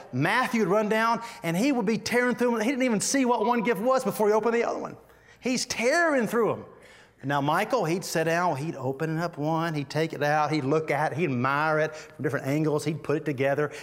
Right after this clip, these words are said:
set it off to the side, open up another one. That just, they're opening all the gifts, but we all do it a little bit differently, don't we? Some people, when you go to the buffet, some people just dive in head first. It's, you know, it's like one pig waits for the other. Man, we're gonna jump right in. We're gonna cram it all in.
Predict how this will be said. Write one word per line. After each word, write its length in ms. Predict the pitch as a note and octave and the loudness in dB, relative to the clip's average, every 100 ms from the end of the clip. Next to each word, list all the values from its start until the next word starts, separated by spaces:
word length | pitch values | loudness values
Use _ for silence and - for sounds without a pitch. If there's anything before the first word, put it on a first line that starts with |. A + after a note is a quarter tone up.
| - | -8
set 200 | - D3 | -2 2
it 60 | |
off 240 | D3+ D3+ D#3 | 2 0 -2
to 0 | |
the 80 | C#3 | -4
side, 480 | D3+ C#3 C#3 C#3+ C#3 - | 0 2 2 0 -4 -10
open 240 | D3 C3+ C#3 | -6 -2 -2
up 100 | C3+ | -2
another 260 | C3+ A#2+ | -4 -6
one. 120 | A2+ A#2 - _ _ _ _ - | -8 -14 -20 _ _ _ _ -10
That 320 | G#3+ A#3 - | -10 -10 -6
just, 240 | G3+ - - - - _ _ | -4 -4 -10 -20 -20 _ _
they're 100 | C3 | -2
opening 220 | - E3+ | 0 2
all 100 | D3+ | 2
the 60 | B2+ | 0
gifts, 320 | G3+ B3 - - - | 0 -2 -2 -12 -6
but 60 | A#3 | 0
we 120 | A3+ | 2
all 260 | G#3 B3+ C4 | 2 4 4
do 120 | G3+ | 2
it 20 | |
a 40 | F#3+ | 2
little 140 | F3+ | 2
bit 140 | E3 | 2
differently, 340 | D#3 F3+ B2 B2+ | 0 -2 -4 -4
don't 220 | B2+ G#2+ | -4 -6
we? 140 | G2+ - _ _ - | -14 -20 _ _ -20
Some 260 | - A3+ B3+ | -6 -2 0
people, 240 | B3+ A#3 | 0 0
when 140 | G#3+ G3+ | 0 0
you 80 | D#3+ | 2
go 200 | G3+ A#3 | 2 4
to 80 | |
the 80 | G#3 | 2
buffet, 720 | F3+ G#3+ - A3+ A3+ A3+ - | 2 2 2 2 2 0 -8
some 140 | - G#3 | -4 -2
people 220 | A#3+ G#3 | 0 0
just 180 | G3 C#3+ | 0 2
dive 320 | F#3+ G3 G3 | 4 4 4
in 160 | G3 E3+ | 2 2
head 180 | F3+ | 2
first. 360 | F3 F#3 C3+ - | 2 0 0 -4
It's, 180 | - - | -8 -4
you 80 | D3 | -2
know, 100 | C3+ | 0
it's 120 | D3+ | 0
like 160 | D#3+ | 0
one 180 | C#3+ G3 C#3 - | 2 0 -2 -4
pig 220 | G#3 G#3 | -2 2
waits 180 | F3 F#3 | 0 2
for 80 | F#3+ | 2
the 100 | F3+ | 2
other. 160 | D3+ | 2
Man, 140 | C3+ F3 | 0 0
we're 60 | |
gonna 160 | F#3 D3+ | 0 0
jump 180 | G3 G3 | 0 2
right 100 | F#3 | 2
in. 240 | F#3+ F#3 - - | 2 0 -4 0
We're 100 | G3+ | 2
gonna 180 | G3 D#3+ | 2 0
cram 380 | - G#3+ A3 | 0 2 2
it 60 | G#3+ | 2
all 160 | G#3+ G#3+ | 2 2
in. 200 | G#3+ | 0